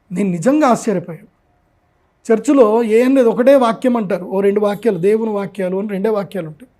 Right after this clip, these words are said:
వాడు మూడు గంటల సేపు అదే వాక్యం చెప్తానే ఉంటాడు. మూడు గంటల సేపు చెప్పి ఎక్స్పీరియన్స్ అయిన ఉండి,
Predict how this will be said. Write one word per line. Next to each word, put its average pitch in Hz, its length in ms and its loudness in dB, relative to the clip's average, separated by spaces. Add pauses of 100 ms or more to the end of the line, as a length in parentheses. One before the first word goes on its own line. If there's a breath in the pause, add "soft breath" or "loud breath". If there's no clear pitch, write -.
(680)
వాడు 190 160 0
మూడు 220 320 2
గంటల 208 300 0
సేపు 220 300 -2
అదే 233 420 4
వాక్యం 226 380 2
చెప్తానే 208 320 -4
ఉంటాడు. 170 300 -12 (560)
మూడు 214 180 0
గంటల 202 240 -2
సేపు 160 260 -10
చెప్పి 233 540 -4 (400 soft breath)
ఎక్స్పీరియన్స్ 269 520 2
అయిన 226 140 4
ఉండి, 185 260 -4